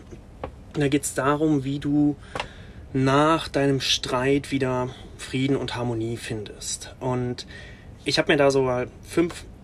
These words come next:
Punkte überlegt, die vielleicht für dich auch relevant sein könnten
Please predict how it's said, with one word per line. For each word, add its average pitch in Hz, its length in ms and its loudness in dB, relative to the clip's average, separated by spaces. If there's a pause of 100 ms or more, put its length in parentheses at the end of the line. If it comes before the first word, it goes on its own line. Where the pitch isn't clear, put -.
Punkte 190 360 2
überlegt, 151 560 2
die 147 260 2
vielleicht 131 320 -6
für - 100 -10
dich 127 160 -2
auch 147 120 -2
relevant 120 300 -4
sein 180 140 0
könnten 196 360 -2